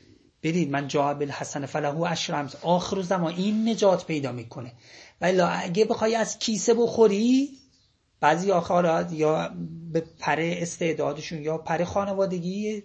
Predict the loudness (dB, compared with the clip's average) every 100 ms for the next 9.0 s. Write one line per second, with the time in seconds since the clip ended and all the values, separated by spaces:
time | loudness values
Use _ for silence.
0 | -8 -4 -2 -2 -4 -4 -2 -2 -2 -2
1 | -2 -2 -2 -2 -4 -6 -8 -8 -6 -4
2 | -4 -8 -20 -20 -20 _ -10 -6 -4 -2
3 | 0 0 -2 -2 2 2 0 -8 -14 -4
4 | -2 -2 -6 -20 -20 -2 0 2 4 6
5 | 6 4 2 2 4 4 4 4 6 6
6 | 6 4 2 0 0 -2 0 2 2 0
7 | -4 -12 _ _ _ _ _ -20 _ _
8 | _ -10 2 6 8 8 6 6 6 4